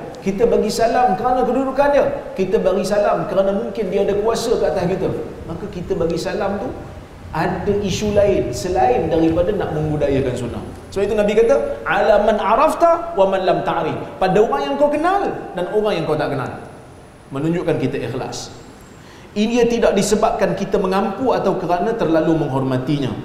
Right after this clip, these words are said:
Memberi salam juga menyuburkan sifat tawaduk dalam diri insan, terutama apabila memberi salam kepada orang yang tak dikenal. So, kita tawaduk.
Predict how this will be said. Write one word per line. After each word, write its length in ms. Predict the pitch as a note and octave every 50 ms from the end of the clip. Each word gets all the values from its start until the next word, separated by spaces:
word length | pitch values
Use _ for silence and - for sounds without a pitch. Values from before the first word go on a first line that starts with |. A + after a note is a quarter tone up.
| - - - - - - - - - - - D#3+
Memberi 240 | G3 A3 A3+ C4 C4
salam 480 | - - B3 B3+ C4 C4+ C4 B3+ A3+
juga 320 | B3 C4+ B3 C4 B3+ A3+ G#3+
menyuburkan 560 | A3 A3 A#3 A#3+ A3+ A#3 B3 A3+ G#3 A3+ G#3+
sifat 400 | G3 - A#3 G#3 - - - -
tawaduk 480 | G#3+ G#3+ A#3 B3+ C4 - - - -
dalam 320 | F#3+ G3 G3+ G#3+ G3+ G#3 F#3+
diri 320 | A3 A3+ A3+ A3 A3 A3
insan, 480 | A3 G#3 - A#3 G3+ D3+ - - - -
terutama 560 | - F#3+ - A3+ G3 - G#3+ A3 C4 C4 A#3
apabila 320 | F#3 F#3+ G3+ G#3+ G#3+ A3
memberi 240 | G#3 G#3 G#3 G#3 G#3
salam 400 | F#3 G#3 G3+ B3+ C4 B3+ B3 G#3
kepada 160 | - G3+ G3 F#3 F#3+
orang 160 | - F3+ E3+
yang 80 | D#3+ D3
tak 160 | E3+ D3+ - D3+ C3+
dikenal. 560 | C3+ D3+ C3+ B2+ A#2+ - - - - - -
So, 160 | - G3+ F3
kita 160 | G#3 G#3 A3
tawaduk. 400 | A3+ A3+ A#3+ C#4 D4 C#4+ C4+ G3